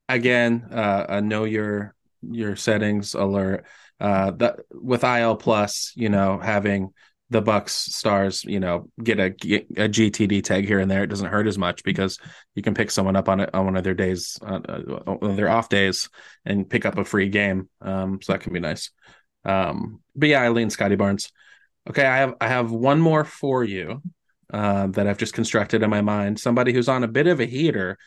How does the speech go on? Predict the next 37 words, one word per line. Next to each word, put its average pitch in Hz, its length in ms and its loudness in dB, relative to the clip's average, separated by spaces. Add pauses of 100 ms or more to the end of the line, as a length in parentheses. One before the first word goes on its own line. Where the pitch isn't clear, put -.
(340)
um, 104 380 0
who 165 100 4
I've 233 300 4
liked 196 240 2
having 139 260 0
over 110 220 2
the 104 60 -4
years, 104 540 -4
and 117 80 0
then 110 120 2
someone 110 540 2
who's 104 520 -4 (460)
uh, 104 400 -2 (120)
near 185 340 4
and 139 220 4
dear 127 320 2
to - 160 -2
your, 107 540 -2 (340)
well, 104 180 -4
to 110 120 -4
your 104 180 -2
roster. 95 460 -4 (400)
Uh, 104 260 -2
would 127 240 4
you, 151 100 0 (300)
would 127 120 2
you 139 120 6
rather 139 200 4
have 127 200 0
D'Angelo 123 560 2
Russell 117 360 0
or 117 200 0
Jalen 110 460 -2
Green 98 420 -4
rest 92 240 -10
of 90 100 -8
season? 87 440 -8